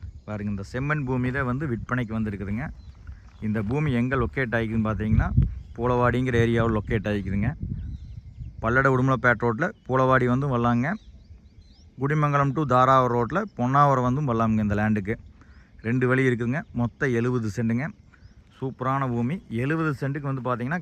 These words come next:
கார்னர் சைட்டாக வருங்க. ரெண்டு சைடுமே வந்து பார்த்தீங்கன்னா, ரோடு வசதி வருங்க. சூப்பரான பூமிங்க.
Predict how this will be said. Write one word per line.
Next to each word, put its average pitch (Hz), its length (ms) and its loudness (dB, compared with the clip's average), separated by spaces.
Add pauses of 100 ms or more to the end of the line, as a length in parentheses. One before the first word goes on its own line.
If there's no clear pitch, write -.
கார்னர் 147 500 0
சைட்டாக 123 340 -2
வருங்க. 101 340 -4 (280)
ரெண்டு 120 280 -4
சைடுமே 120 440 -2
வந்து 117 180 -4
பார்த்தீங்கன்னா, 110 500 -6 (200)
ரோடு 123 280 0
வசதி 113 280 -2
வருங்க. 104 380 -2 (720)
சூப்பரான 135 480 -2
பூமிங்க. 120 420 0